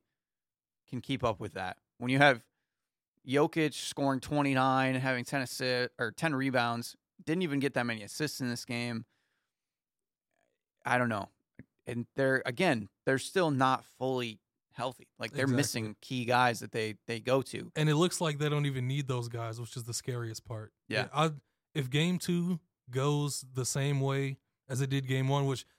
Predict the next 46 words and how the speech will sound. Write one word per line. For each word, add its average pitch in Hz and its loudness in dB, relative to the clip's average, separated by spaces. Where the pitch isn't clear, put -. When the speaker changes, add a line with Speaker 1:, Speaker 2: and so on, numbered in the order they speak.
Speaker 2:
I 139 2
have 180 6
a 160 2
feeling 147 4
game 135 0
two 139 0
is 127 -2
gonna 123 0
be 120 -6
just 117 -6
exciting. 110 -8
Speaker 1:
Yeah. 107 -2
Speaker 2:
'Cause 147 4
these 180 6
guys 156 4
aren't 139 0
gonna 127 2
take 123 -4
their 120 -4
foot 120 -4
off 110 -6
the 123 -6
gas. 110 -6
They're 143 2
just 135 -2
gonna 123 0
keep 120 -8
coming. 113 -6
Speaker 1:
Mm-hmm. 117 -6
Speaker 2:
This 147 4
is 156 2
reminiscent 143 2
to - -2
me 135 0
of 120 -2
that 131 -2
Boston 131 0
versus 123 -6
Chicago 123 -4
series 120 -6
in 127 0
two 147 0
thousand 120 0
eight, 147 -4
was 160 -2
it? 175 -2